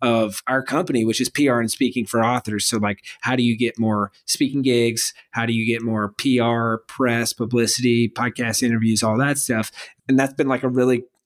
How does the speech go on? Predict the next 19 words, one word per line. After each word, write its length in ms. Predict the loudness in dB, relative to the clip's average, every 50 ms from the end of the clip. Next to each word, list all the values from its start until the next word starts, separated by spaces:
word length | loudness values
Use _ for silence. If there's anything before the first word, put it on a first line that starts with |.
| _ _ -6
cool 420 | -2 2 2 2 2 0 -2 -8 _ _ _ _ _ _ 0
evolution. 640 | 0 2 2 2 2 4 2 2 2 0 2 2
And 280 | 2 2 2 0 0 -2 -2
now 380 | -2 0 2 2 2 0 0 -2 -6 -16 -20 -20 -20 -20 -20 _ -8
her 260 | -2 0 2 4 4 4
and 100 | 4 2
her 100 | 0 0
dad 300 | 0 0 0 2 2 0
have 160 | 0 -2 -2
some 160 | -2 -4 -4
content 480 | 0 2 2 2 2 2 2 0 0 0
in 200 | 0 0 0 2
the 60 | 0
program 460 | 0 2 2 2 4 4 2 2 2 2
that's, 200 | 2 2 0 0
like, 160 | -2 -2 -2
how 180 | -2 -2 -2
to 80 | -2 -2
get 240 | -2 -4 -4 -6